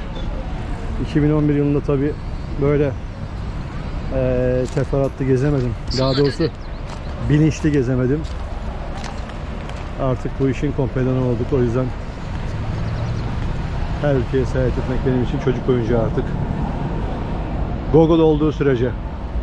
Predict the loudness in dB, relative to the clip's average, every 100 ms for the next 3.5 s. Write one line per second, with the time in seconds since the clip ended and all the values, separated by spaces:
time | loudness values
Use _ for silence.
0 | -4 -4 -2 0 0 0 -2 -2 -2 -2
1 | 0 4 6 6 4 4 2 2 2 0
2 | -2 0 0 0 -2 -4 -4 -8 -4 -2
3 | -2 -2 0 0 0